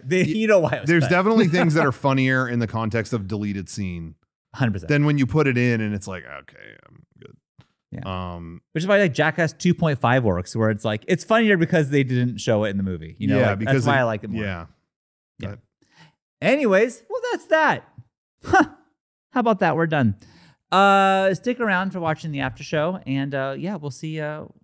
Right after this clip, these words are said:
Speaker 1: we'll see you next week. And I can't wait. Kevin, fade us out. He did. You figured it out.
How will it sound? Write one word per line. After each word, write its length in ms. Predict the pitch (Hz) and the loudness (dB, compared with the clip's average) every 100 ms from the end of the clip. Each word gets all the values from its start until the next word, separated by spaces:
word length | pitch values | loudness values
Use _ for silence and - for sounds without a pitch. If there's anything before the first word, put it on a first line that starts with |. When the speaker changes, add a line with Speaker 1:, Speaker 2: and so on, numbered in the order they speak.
| _ | _
Speaker 1:
we'll 80 | 127 | -20
see 280 | - 147 147 | -14 -10 -10
you 240 | 147 147 | -10 -10
next 240 | 143 147 139 | -10 -12 -12
week. 260 | 170 160 _ _ _ _ _ _ - | -14 -14 _ _ _ _ _ _ -10
And 140 | 135 | -8
I 60 | 156 | -8
can't 240 | 135 - | -8 -10
wait. 220 | - - - _ _ _ _ _ _ _ _ _ _ _ _ _ _ _ _ | -12 -18 -20 _ _ _ _ _ _ _ _ _ _ _ _ _ _ _ _
Kevin, 200 | 143 139 | -6 -4
fade 140 | 127 127 | -4 -4
us 120 | 139 | -6
out. 180 | - - _ | -12 -16 _
He 140 | 208 247 | 0 4
did. 240 | 285 - - | 4 2 4
You 180 | 294 | 4
figured 300 | 339 359 359 | 6 4 6
it 140 | 381 381 466 | 6 6 6
out. 260 | 392 190 - | 6 4 -2